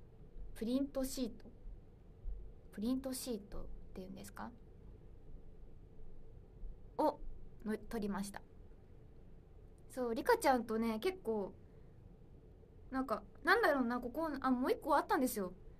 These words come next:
もう一個あったんだけど、さっき外しちゃって、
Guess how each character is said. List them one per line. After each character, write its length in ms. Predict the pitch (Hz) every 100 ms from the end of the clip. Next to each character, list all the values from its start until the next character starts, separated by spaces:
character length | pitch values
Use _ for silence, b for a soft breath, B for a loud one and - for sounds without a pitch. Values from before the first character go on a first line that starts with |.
| B B
も 80 | 285
う 20 |
一 40 | 392
個 120 | 320
あ 40 |
っ 20 | 302
た 100 | 262
ん 60 |
だ 80 | 233
け 120 | 220
ど、 360 | 208 202 190 190
さ 140 | 202
っ 20 |
き 260 | 233 - 220
外 200 | 208 226
し 80 | 262
ち 60 |
ゃ 40 | 294
っ 20 |
て、 500 | - 285 262 208 196